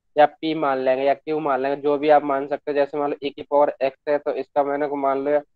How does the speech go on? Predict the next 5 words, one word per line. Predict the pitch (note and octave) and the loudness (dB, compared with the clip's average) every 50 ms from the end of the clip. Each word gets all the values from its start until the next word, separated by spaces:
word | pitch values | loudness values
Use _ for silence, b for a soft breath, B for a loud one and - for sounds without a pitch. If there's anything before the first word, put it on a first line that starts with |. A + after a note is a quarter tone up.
| _ _ _ _ _ _ _ - | _ _ _ _ _ _ _ -2
cos | - C3+ C3+ C#3 D3 D3+ - _ _ _ _ _ _ _ _ _ _ _ _ _ _ _ _ _ _ _ _ _ _ _ _ _ - | 2 4 6 8 6 6 4 _ _ _ _ _ _ _ _ _ _ _ _ _ _ _ _ _ _ _ _ _ _ _ _ _ -8
root | B2 C3 C3+ B2+ - | -4 -4 -4 0 2
X, | C#3 B2+ A#2+ - - | 2 2 2 0 -4
तो | - B2+ A#2 - _ - | -6 -6 -6 -6 _ 0
cos | C3+ C3 C3+ C#3 D3 D3+ - | 2 4 6 6 4 2 0